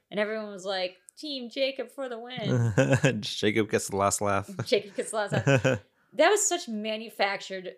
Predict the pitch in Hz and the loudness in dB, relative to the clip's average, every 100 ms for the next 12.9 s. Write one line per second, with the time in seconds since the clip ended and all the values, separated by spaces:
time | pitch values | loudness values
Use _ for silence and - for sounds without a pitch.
0 | - 156 160 160 156 156 165 165 - 175 | -10 -10 -8 -8 -8 -12 -16 -18 -10 -10
1 | 175 190 185 165 _ _ _ 190 185 - | -6 -6 -6 -10 _ _ _ -10 -10 -4
2 | 226 247 233 202 226 262 - 135 131 131 | -2 0 -2 -2 0 4 8 10 8 6
3 | 127 131 120 190 - 139 139 135 233 233 | 6 6 6 4 4 8 8 6 4 0
4 | 185 214 98 117 180 208 202 208 - 190 | 0 -2 -4 -6 0 0 2 -2 -6 -10
5 | 196 226 - 113 208 208 - 180 175 139 | -10 -12 4 6 6 4 2 -2 -2 0
6 | 101 - 107 101 104 110 127 104 95 98 | 0 0 0 0 -4 -6 -2 -2 0 -2
7 | 98 - 110 101 101 127 127 139 131 120 | -4 -4 2 4 6 8 8 6 4 2
8 | 120 - 117 123 139 117 120 120 107 107 | 2 0 4 6 6 4 2 0 -2 2
9 | 127 104 113 120 117 113 104 107 110 123 | 4 6 6 4 2 6 6 4 2 2
10 | 110 120 127 127 107 107 101 104 113 104 | 4 6 6 6 6 6 2 0 0 0
11 | 110 95 110 107 - 110 110 110 101 101 | -4 -6 -4 -4 0 0 0 -2 -2 -4
12 | - - - - 104 110 107 104 110 | -10 -20 -6 2 4 4 2 0 -6